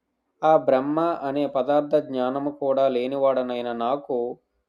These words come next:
మరింత వివరముగా చెప్పమని అంగీరసుణ్ణి కోరుతాడు.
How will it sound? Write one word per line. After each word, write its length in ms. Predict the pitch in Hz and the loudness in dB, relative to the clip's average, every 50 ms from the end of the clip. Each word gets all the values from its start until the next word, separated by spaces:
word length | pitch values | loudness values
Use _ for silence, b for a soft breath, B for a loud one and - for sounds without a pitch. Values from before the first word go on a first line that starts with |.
| _ _ _ _ _ | _ _ _ _ _
మరింత 480 | 135 131 131 139 160 170 170 165 165 180 | -4 0 2 2 2 2 0 -2 0 0
వివరముగా 680 | 170 165 147 127 127 131 139 143 143 139 127 127 139 | 0 2 2 2 2 4 4 2 2 0 0 0 0
చెప్పమని 800 | 135 135 - 127 123 - - 135 131 127 120 120 127 147 185 - _ _ _ _ _ _ _ _ _ _ _ - | 0 0 0 -2 -4 -4 -8 -8 -8 -6 -6 -6 -8 -10 -12 -14 _ _ _ _ _ _ _ _ _ _ _ -8
అంగీరసుణ్ణి 840 | 135 139 147 151 170 175 165 156 156 - 143 131 127 127 135 156 | -6 -6 -2 0 2 2 2 2 0 -2 -6 -6 -4 -4 -4 -6
కోరుతాడు. 680 | 175 - - 127 123 120 120 - 123 113 113 110 107 - | -6 -2 0 2 2 2 0 0 0 0 0 0 -4 -8